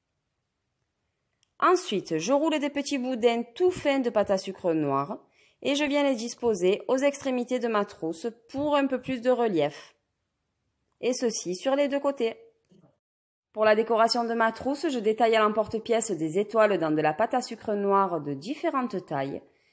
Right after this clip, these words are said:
que je viens coller sur ma trousse à l'aide d'un peu d'eau. Puis je fais pareil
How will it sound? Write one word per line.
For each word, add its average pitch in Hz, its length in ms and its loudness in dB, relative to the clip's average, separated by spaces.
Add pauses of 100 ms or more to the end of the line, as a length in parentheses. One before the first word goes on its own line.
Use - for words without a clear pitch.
(180)
que 320 120 -2
je 339 100 0
viens 302 200 0
coller 254 240 0
sur 233 160 -4
ma 190 160 -2
trousse 185 360 -10 (120)
à 285 140 0
l'aide 302 220 2
d'un 294 140 0
peu 302 160 -4
d'eau. 240 240 0 (2000)
Puis 330 200 0
je 330 120 2
fais 320 160 0
pareil 262 540 2